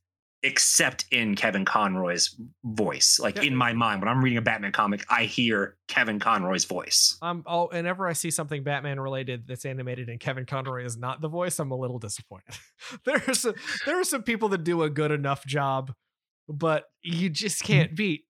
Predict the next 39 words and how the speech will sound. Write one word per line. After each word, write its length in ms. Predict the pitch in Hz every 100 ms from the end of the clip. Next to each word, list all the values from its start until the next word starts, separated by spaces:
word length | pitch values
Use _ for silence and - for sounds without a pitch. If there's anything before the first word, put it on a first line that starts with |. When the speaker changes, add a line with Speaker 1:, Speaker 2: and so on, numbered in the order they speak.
| -
Speaker 2:
you 100 | 190
can't 300 | - 226 196
beat 180 | 359 349
the 80 | 160
man. 300 | 139 113 117
He's, 380 | 190 185 - -
Speaker 1:
No. 160 | 269
Speaker 2:
he's 280 | 311 - -
so 180 | 233 240
good. 140 | 359
Speaker 1:
Um, 180 | 196 180 175 -
this, 460 | 170 170 175 294 -
this 220 | 247 294
episode 400 | 285 285 269 240
also, 580 | 180 175 202 - 185 151 - - - _
what 140 | 160 240
I 60 |
love 160 | 233 214
about 220 | 165 147
this 160 | 147 147
is, 100 | 131 -
is 460 | 147 135 113 - 123
this 460 | 135 123 120 - -
episode 320 | 110 110 107
is 160 | 98 -
serious. 420 | 175 196 202 -
This 160 | -
episode 300 | 117 - 110
has 400 | - 110 101 98
real 100 | 92
consequences. 760 | 90 - 139 131 135 139 131 123
It 60 | 113
has 240 | 107 95
a 100 | 95 110
real 200 | 98 87
darkness. 480 | - 139 143 151 147
And 80 | 123
that 140 | 110 113
was 260 | 107 92